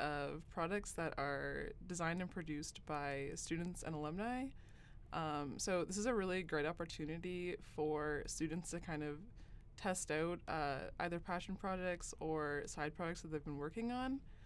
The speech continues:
Um, as well as it's, like, very low stakes. Uh, we pretty much give, um, almost the entire profit of sales back to the, uh, students that produce their work.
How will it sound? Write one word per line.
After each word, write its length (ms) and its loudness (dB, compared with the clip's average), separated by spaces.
Um, 520 0
as 180 2
well 220 4
as 440 4
it's, 160 -2
like, 140 2
very 260 4
low 240 4
stakes. 640 -2
Uh, 300 0
we 400 0
pretty 160 2
much 260 2
give, 360 4
um, 420 0
almost 280 2
the 40 -2
entire 800 4
profit 340 2
of 100 2
sales 400 4
back 380 2
to 500 -2
the, 420 0
uh, 500 -2
students 460 0
that 140 0
produce 320 -4
their 140 -2
work. 380 -2